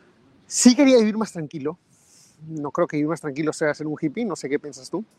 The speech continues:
Segundo, eh, y me quedé pensando, "¿Y sabes qué, Javier? Eh, realmente quieres ser un hippie bien pagado, vale.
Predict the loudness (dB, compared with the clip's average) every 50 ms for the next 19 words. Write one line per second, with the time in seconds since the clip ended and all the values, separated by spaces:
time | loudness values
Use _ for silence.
0 | _ _ _ _ _ _ _ _ -2 2 4 4 4 4 2 -2 -6 _ _ _
1 | _ _ _ _ _ _ _ _ _ _ _ _ _ _ _ _ _ -2 0 0
2 | 0 0 -2 _ _ _ _ _ _ _ _ _ _ _ -6 -4 -2 0 2 2
3 | 2 4 6 4 4 6 4 2 4 4 4 4 4 4 4 2 0 0 0 -6
4 | -2 0 2 2 2 2 0 -2 _ _ _ _ -20 _ _ -10 -2 0 2 2
5 | 2 0 -4 -6 -12 -18 -20 _ _ _ _ _ _ _ -20 -16 -14 -14 -14 -14
6 | -18 -20 _ -20 -8 -2 -2 -2 0 2 4 6 6 6 6 4 2 0 -2 0
7 | 0 0 2 4 2 2 2 2 2 2 2 2 2 4 4 4 4 4 2 2
8 | 0 -2 -2 -8